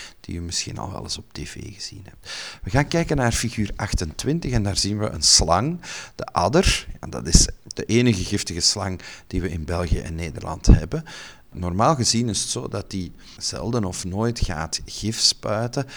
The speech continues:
Het is zelfs zo, die gaat normaal gezien niet eens aanvallen. Dus op zich gaan we daar geen last van hebben, van die slang.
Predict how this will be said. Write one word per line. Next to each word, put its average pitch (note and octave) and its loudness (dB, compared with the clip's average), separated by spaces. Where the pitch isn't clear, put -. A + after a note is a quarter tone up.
Het - -10
is - 2
zelfs - -2
zo, B2 0
die C#3 0
gaat E2+ -4
normaal F#2+ -2
gezien A2 -2
niet G2 -2
eens F#2 0
aanvallen. G#2+ -4
Dus G2 -6
op - -12
zich - -4
gaan - -2
we A2 -4
daar G2 -4
geen G2 -4
last A2 0
van A2 -4
hebben, G#2 -6
van G2 -6
die F2+ -6
slang. G#2+ 0